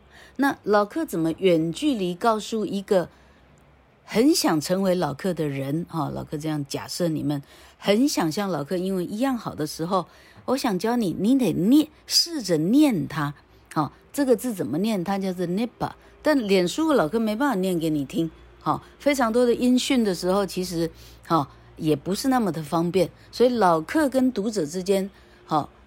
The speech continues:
老客设计出来一个系统，他只要靠这三码。第一码告诉你说“二”，这个字是两个音，Nipah，它只有两个音。好，第二个密码是一，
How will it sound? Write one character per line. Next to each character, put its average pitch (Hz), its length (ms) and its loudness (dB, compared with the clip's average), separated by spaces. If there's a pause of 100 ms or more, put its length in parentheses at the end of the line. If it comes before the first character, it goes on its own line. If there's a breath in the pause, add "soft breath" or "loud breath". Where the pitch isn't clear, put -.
(120)
老 165 140 2
客 262 200 4
设 302 360 2
计 220 200 -4
出 190 160 -4
来 170 160 0
一 160 120 -4
个 170 120 -2
系 208 200 -6
统， 160 240 -8 (280)
他 277 120 2
只 156 140 -6
要 165 140 -2
靠 214 180 -2
这 170 140 -6
三 190 200 -2
码。 196 280 -4 (380 soft breath)
第 294 160 4
一 294 40 4
码 190 200 2
告 208 180 -2
诉 208 180 -6
你 156 140 -2
说 180 300 0 (540 soft breath)
“二”， - 280 2 (520)
这 320 120 2
个 247 120 6
字 226 160 -4
是 202 120 -2
两 160 300 -2
个 143 140 -4
音， 170 240 -2 (100)
Nipah， - 440 -4 (360)
它 185 80 -6
只 170 160 -4
有 165 80 0
两 131 180 -6
个 131 120 -6
音。 156 240 -4 (320)
好， 147 200 -4 (300 soft breath)
第 277 180 2
二 254 120 4
个 220 120 0
密 254 200 2
码 156 320 -2
是 - 240 -6
一， 233 260 -2